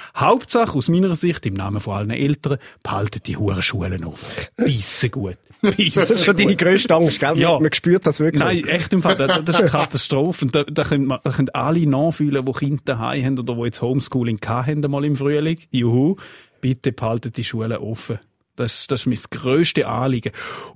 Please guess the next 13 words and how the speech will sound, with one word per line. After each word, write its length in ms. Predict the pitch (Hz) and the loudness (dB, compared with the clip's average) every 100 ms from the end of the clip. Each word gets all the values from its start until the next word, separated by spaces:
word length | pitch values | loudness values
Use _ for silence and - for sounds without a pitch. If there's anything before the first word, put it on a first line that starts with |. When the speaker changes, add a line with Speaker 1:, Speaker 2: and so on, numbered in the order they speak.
| _ | _
Speaker 1:
Und 420 | 269 311 - - | 4 4 0 0
dann 140 | 147 135 | 2 2
habe 120 | 123 | 0
ich 60 | |
gemerkt, 400 | - 165 233 - | 2 2 2 2
diese 120 | 214 190 | 2 4
Woche 340 | 208 - 208 | 2 2 2
in 200 | 180 135 | 2 -2
zwei 300 | - 143 160 | 0 0 0
Beispielen, 540 | 170 175 156 - 170 165 _ _ - | 2 0 0 0 0 -2 _ _ -4
ich 120 | 160 | -2
bin 160 | 147 - | -2 -4
alt. 420 | 98 95 - | -4 -6 -10